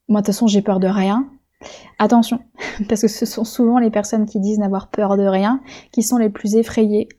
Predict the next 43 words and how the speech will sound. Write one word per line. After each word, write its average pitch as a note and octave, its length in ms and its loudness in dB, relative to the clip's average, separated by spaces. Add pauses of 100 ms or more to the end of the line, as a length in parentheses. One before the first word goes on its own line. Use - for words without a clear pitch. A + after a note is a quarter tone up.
(180)
dans G3 160 2
leur F#3+ 140 -2
fort G#3 180 0
intérieur. F#3 440 -6 (280)
En G#3 80 2
fait, B3 140 4
rien A#3 200 4
qu'en A3 140 2
disant « G#3 320 2
je A#3 100 0
n'ai G3+ 80 0
peur G#3 220 -2
de G3+ 80 2
rien », G#3 440 0
cette B3 220 -6
simple A3+ 280 -2
phrase, A3+ 320 0
on A3 60 0
comprend G#3 300 -6
déjà G3 240 2
très B3 220 -4
très C4+ 180 -2
vite C#4 240 -4 (300)
qu'il - 80 -2
y - 20 6
a G#3+ 40 4
déjà G#3+ 200 4
une G#3+ 140 4
peur G#3+ 220 2
de G3+ 100 0
paraître G3 300 -2
faible G3+ 240 0
aux G3 40 2
yeux G3 140 2
des F#3+ 160 0
autres. - 240 -14 (360)
Et G3+ 80 2
que, G3+ 440 4
euh, F3+ 520 -2 (440)
cette - 240 -2
peur, A3+ 340 6
en G#3 60 4
fait, A3+ 500 0